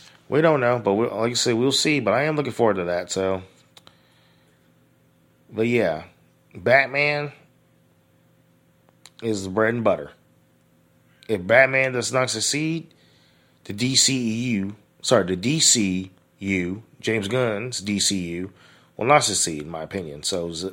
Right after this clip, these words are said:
so Batman has to make a lot of money. He makes a lot of money. You get, you, you, you get your returns, and you use the returns to make more D C films for the D C U. But yeah,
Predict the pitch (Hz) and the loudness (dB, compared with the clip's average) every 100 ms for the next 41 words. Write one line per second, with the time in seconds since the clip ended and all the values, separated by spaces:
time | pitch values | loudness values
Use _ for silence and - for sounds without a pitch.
0 | - - 107 87 117 131 113 107 135 139 | -10 -4 -4 0 0 0 -4 -2 2 2
1 | 117 113 98 104 85 92 78 - _ _ | 0 -4 -2 -2 -4 -8 -10 -14 _ _
2 | _ _ _ _ _ _ _ _ _ _ | _ _ _ _ _ _ _ _ _ _
3 | _ _ _ _ _ - 113 110 - 110 | _ _ _ _ _ -8 -2 0 2 2
4 | 107 127 160 160 151 104 107 107 107 113 | 2 0 0 0 -2 -4 -6 -6 -6 -6
5 | 98 104 110 - 110 110 - 104 104 139 | -6 -6 -8 -8 -6 -4 -2 -2 -2 2
6 | 151 151 156 151 - - _ _ _ _ | 2 2 -2 -6 -14 -20 _ _ _ _
7 | 101 110 104 107 110 110 107 156 135 120 | -6 -4 -2 0 0 0 2 2 2 0
8 | 117 - 113 113 117 - _ _ _ _ | -4 -4 -2 -2 -4 -12 _ _ _ _
9 | 95 110 170 98 69 - _ _ _ _ | -2 4 4 2 -4 -14 _ _ _ _
10 | _ _ _ _ _ - 101 110 - 110 | _ _ _ _ _ -8 -2 2 2 2
11 | 101 92 104 73 73 - - - _ _ | -2 -2 -4 -4 -12 -8 -8 -8 _ _
12 | _ - 110 98 98 - 92 85 - _ | _ -6 -4 -2 -2 -2 -2 -6 -10 _
13 | _ _ _ _ _ _ - 98 110 98 | _ _ _ _ _ _ -4 0 2 0
14 | 71 | -2